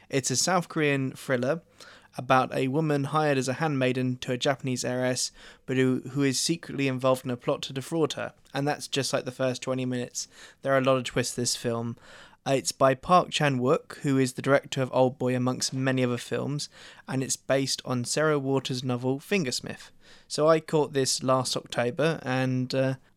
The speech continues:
I could talk for hours on all the different levels that I loved this film, how it surprised me, how I just thoroughly enjoyed it.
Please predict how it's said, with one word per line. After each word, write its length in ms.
I 60
could 200
talk 220
for 140
hours 580
on 240
all 280
the 100
different 480
levels 340
that 80
I 120
loved 500
this 200
film, 480
how 160
it 100
surprised 540
me, 220
how 260
I 140
just 300
thoroughly 540
enjoyed 500
it. 300